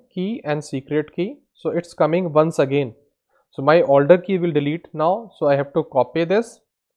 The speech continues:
and I have to replace this key with my new one. So here I will replace the key like this, and, uh, then secret key like this.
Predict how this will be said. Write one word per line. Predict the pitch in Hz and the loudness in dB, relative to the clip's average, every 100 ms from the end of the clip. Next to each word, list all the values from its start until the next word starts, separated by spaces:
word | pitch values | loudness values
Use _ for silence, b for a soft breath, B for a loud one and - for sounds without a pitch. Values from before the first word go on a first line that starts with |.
| _ _ | _ _
and | 131 143 | -6 -2
I | 143 | -2
have | 135 135 135 | 0 -2 -4
to | 175 | -4
replace | 147 127 - 139 165 170 - | -4 -6 -4 -2 -2 -4 -4
this | 180 180 - | -4 -6 -8
key | 185 240 - _ _ _ _ - | -6 -6 -12 _ _ _ _ -8
with | 135 135 | -6 -2
my | 135 147 185 | 0 0 0
new | 147 139 | -4 -2
one. | 143 196 - | 0 -2 -4
So | _ - 190 | _ -8 -6
here | 131 139 156 | -4 -2 0
I | 123 | -2
will | 117 147 233 _ _ _ _ _ _ _ _ _ _ _ _ _ _ - | -4 -4 -8 _ _ _ _ _ _ _ _ _ _ _ _ _ _ -14
replace | 120 127 143 151 147 | -10 -8 -2 -2 0
the | 160 | -2
key | 156 170 185 247 _ - | -2 -4 -8 -8 _ -10
like | 131 127 - | -8 -8 -4
this, | 190 226 - _ _ _ _ _ _ _ _ _ _ _ _ | -4 -4 -12 _ _ _ _ _ _ _ _ _ _ _ _
and, | 131 139 156 | -6 -4 -2
uh, | 220 240 _ _ _ _ _ _ _ _ _ _ _ _ _ _ _ _ _ _ _ _ _ _ _ _ _ _ _ b b b | -4 -6 _ _ _ _ _ _ _ _ _ _ _ _ _ _ _ _ _ _ _ _ _ _ _ _ _ _ _ b b b
then | 143 147 147 | -2 -2 -2
secret | 151 139 156 165 - | -6 -2 -2 -2 -4
key | 196 226 _ - | -6 -6 _ -8
like | 131 131 - | -4 -4 -2
this. | 190 226 - | -4 -4 -14